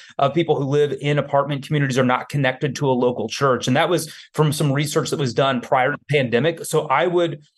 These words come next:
venture a guess, based on all the trends that we've seen over the last two years, three years, that that number's higher than ninety-five percent at this point.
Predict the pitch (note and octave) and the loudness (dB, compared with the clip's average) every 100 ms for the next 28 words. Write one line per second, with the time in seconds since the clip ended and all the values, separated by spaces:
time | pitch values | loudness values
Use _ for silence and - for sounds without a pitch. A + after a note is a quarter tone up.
0 | _ - C3 E3 F3 D#3 B2+ D#3+ E3 - | _ -6 -2 0 0 0 2 0 -2 -2
1 | C#3+ D3 D3 C3+ D3 C3+ C3+ B2 - D#3 | -2 0 0 0 0 0 0 -4 -4 -2
2 | C#3 A2+ G#2+ B2+ C3+ - - C#3 D3+ D3 | -2 -4 -4 -4 -4 -6 -4 -4 -2 -4
3 | D3 C#3+ C3+ C3 B2 B2+ B2+ B2+ - - | -2 -2 0 0 2 2 0 -2 -8 -18
4 | _ _ - D#3+ C#3+ D3 D3+ C#3+ D3 C#3 | _ _ -4 -2 0 0 0 -2 -4 0
5 | C#3+ E3+ E3+ - - - D3 D#3 D3 D3+ | 0 0 -4 -12 -20 -4 0 0 0 0
6 | C#3 - C#3+ C3+ C#3 B2 A#2+ A#2+ B2 A#2+ | 0 -2 0 0 0 0 0 0 -2 -2
7 | A#2 - A#2 - A#2+ B2 B2+ C3 - C#3 | -2 -2 -4 0 -2 -2 -4 -4 0 0
8 | B2+ | 0